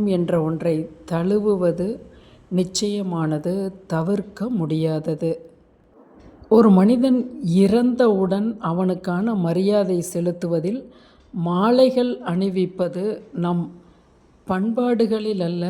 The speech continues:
வேர்ல்டு அளவிலேயே அதற்கு ஒரு முக்கியத்துவம் தரப்படுகிறது. பூக்களால் அலங்காரம் பண்ணுவது, நாம் மாலைகளாக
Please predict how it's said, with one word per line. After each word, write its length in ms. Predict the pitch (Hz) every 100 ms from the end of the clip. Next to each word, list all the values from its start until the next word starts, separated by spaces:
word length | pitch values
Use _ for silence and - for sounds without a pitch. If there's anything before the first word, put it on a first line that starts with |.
| 208 170
வேர்ல்டு 580 | 151 175 196 233 220 202
அளவிலேயே 840 | 180 175 180 185 175 170 156 160 196 - -
அதற்கு 440 | 156 185 185 190 175
ஒரு 220 | 170 165 151 - - _ -
முக்கியத்துவம் 720 | 196 196 233 233 226 180 202 226
தரப்படுகிறது. 760 | 175 180 180 170 170 170 170 233 -
பூக்களால் 760 | 226 240 240 - 220 196 196 190 -
அலங்காரம் 680 | 165 175 175 175 170 185 185
பண்ணுவது, 440 | 156 160 151 156
நாம் 320 | 160 190 220 240 - - - 180
மாலைகளாக 800 | 180 196 226 240 226 208 196 190